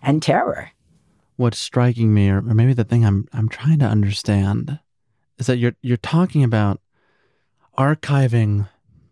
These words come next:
Speaker 2: a personal history that is disappearing.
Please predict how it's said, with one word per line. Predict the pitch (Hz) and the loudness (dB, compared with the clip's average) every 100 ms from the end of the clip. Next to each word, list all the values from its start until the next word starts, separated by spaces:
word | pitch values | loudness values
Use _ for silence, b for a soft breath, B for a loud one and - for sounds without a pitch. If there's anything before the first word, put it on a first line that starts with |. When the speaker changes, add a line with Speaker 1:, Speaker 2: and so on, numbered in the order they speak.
| _ - | _ -10
Speaker 2:
a | |
personal | - - 160 - 143 131 | -4 0 0 0 0 2
history | 104 107 - 113 | 2 0 0 0
that | 107 104 | 2 0
is | 98 | -2
disappearing. | _ 123 - - - 110 98 95 104 | _ -2 -2 -8 -4 0 0 0 -4